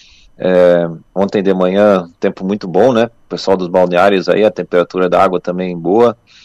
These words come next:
e bastante sol. Aí depois do meio-dia começou aquela, aquelas famosas,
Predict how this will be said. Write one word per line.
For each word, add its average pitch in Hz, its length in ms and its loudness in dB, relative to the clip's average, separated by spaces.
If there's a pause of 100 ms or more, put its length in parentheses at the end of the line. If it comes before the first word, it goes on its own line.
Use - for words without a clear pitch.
(520)
e 95 400 -4
bastante 92 420 -2
sol. 117 380 2 (1200)
Aí 98 80 0
depois 123 260 0
do 139 60 -2
meio-dia 123 400 2
começou 127 380 -2
aquela, 107 500 2 (220)
aquelas 92 480 0
famosas, 92 1080 0